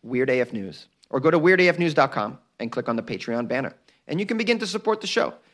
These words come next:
And it feels good. And, you know, it feels good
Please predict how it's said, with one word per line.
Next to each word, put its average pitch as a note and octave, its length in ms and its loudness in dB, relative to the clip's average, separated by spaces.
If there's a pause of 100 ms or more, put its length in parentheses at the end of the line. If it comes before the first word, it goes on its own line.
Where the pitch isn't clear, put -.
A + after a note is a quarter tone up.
(280)
And D3+ 100 -4
it D#3+ 60 -2
feels G#3 220 4
good. G#3+ 300 4 (380)
And, G#3 100 4
you G3+ 60 4
know, F#3+ 280 8
it G3 200 2
feels F4 480 0
good D4 540 0